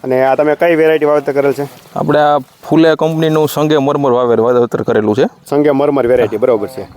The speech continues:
Speaker 1: હવે અત્યારે આ વર્ષે વ-, આ બાજુ બધે વરસાદ વધારે છે, ખેડૂત મિત્રોને ખ્યાલ હોય. તો તમારી આજુબાજુમાં જે બીજી વેરાયટી વાવી હોય એમાં અને આમાં શું શું આ વખતે ડિફરન્સ રહ્યો છે? તમારી
Speaker 2: ડિફરન્સ?
Speaker 1: દ્રષ્ટિએ જે હોય તે.
Speaker 2: એટલે કે આમાં આપણે જે ફાલ જે ખર્યો નથી કાંઈ.
Speaker 1: હા, અને એટલે કહેવાનું કે નવો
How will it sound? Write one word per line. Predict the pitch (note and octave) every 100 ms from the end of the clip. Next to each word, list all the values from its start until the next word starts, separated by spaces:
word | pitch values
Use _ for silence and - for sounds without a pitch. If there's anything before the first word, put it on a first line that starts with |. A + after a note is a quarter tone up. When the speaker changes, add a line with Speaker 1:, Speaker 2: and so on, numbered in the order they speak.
| - - -
Speaker 1:
હવે | B2 C#3+ D3+
અત્યારે | D#3 C#3 D#3 D#3
આ | D3+
વર્ષે | D#3 D3+ D#3 D3+
વ-, | C#3
આ | C3+ C#3
બાજુ | C#3+ C#3+
બધે | C#3 C#3+
વરસાદ | C3+ B2 C3 D3
વધારે | C3+ C3+ A#2
છે, | A2+
ખેડૂત | C3 C3
મિત્રોને | B2 B2+ A#2
ખ્યાલ | A#2+ A#2
હોય. | G2+ C3+ - - - - -
તો | -
તમારી | B2+ D#3 D#3
આજુબાજુમાં | B2+ D#3+ D#3+ D#3+ D#3+
જે | D3 D3+
બીજી | D3+ D#3
વેરાયટી | D3 D3+ D3
વાવી | C#3+ E3
હોય | C3+ G2 - C3+
એમાં | D3+ D#3+ C3+
અને | C3+
આમાં | C#3 D3 C3+
શું | - D#3
શું | D3+ C#3
આ | C3+
વખતે | C3 - B2+
ડિફરન્સ | A2 C#3 D#3 G#2+
રહ્યો | G2 G#2+
છે? | G#2+ G#2
તમારી | - - - - - C3 E3 F3+
Speaker 2:
ડિફરન્સ? | F3
Speaker 1:
દ્રષ્ટિએ | D3 - A2+ G#2+
જે | C#3+
હોય | C3+ B2
તે. | A2
Speaker 2:
એટલે | G2+ - - - - - - - D#3+
કે |
આમાં | D3+ F3+ F#3+
આપણે | F3+ F#3 F#3
જે | F3+
ફાલ | E3 D#3+ F3 E3
જે | F3
ખર્યો | E3+ F3+ D#3+
નથી | C#3 C3
કાંઈ. | A#2+ C3+ - - -
Speaker 1:
હા, | A#2+ A#2
અને | B2
એટલે | C3+ D3
કહેવાનું | C#3+ D#3 D#3 D3+
કે | D3+
નવો | C3+ D#3